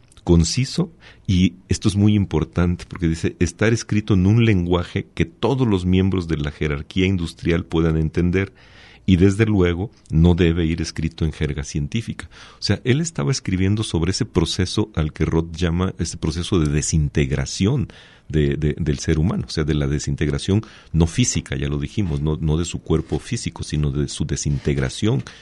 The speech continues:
como, como ser humano, de su desintegración como, como una pers-, como una persona, ¿no? Eh, que tiene existencia no solamente física en esta, en esta vida. Y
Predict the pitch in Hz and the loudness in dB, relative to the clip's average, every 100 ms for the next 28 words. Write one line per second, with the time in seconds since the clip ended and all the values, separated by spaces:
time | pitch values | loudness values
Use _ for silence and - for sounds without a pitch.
0 | - - 82 73 69 67 73 67 - 82 | -20 -4 0 2 0 -4 -4 -4 -2 0
1 | 87 - 71 67 71 67 73 67 71 69 | 0 0 -4 -6 -6 -6 -4 -4 -4 -4
2 | - 101 120 90 69 - - - - 76 | -2 -2 -2 -4 -4 -8 -16 -20 -4 2
3 | 85 90 78 78 - - 73 82 87 80 | 2 2 -2 -4 -8 -4 -2 0 0 -2
4 | 65 - 117 87 67 67 69 73 71 - | -4 -2 -2 -2 -2 -4 -4 -4 -4 -6
5 | - 80 82 76 69 - - - 78 82 | -4 0 2 2 -2 -6 -12 -2 2 2
6 | 82 82 - - - - 80 - 80 78 | 2 -2 -4 -14 -16 -2 -2 0 2 2
7 | 78 - - 101 - 82 - 65 69 - | 0 -4 -8 -8 -6 -6 -6 -6 -6 -8
8 | - 69 - - - - 71 76 - 82 | -8 -10 -12 -20 -20 -8 -2 -2 0 -2
9 | 117 - - - - - 110 127 - | -2 -4 -10 -20 -20 -2 2 2 2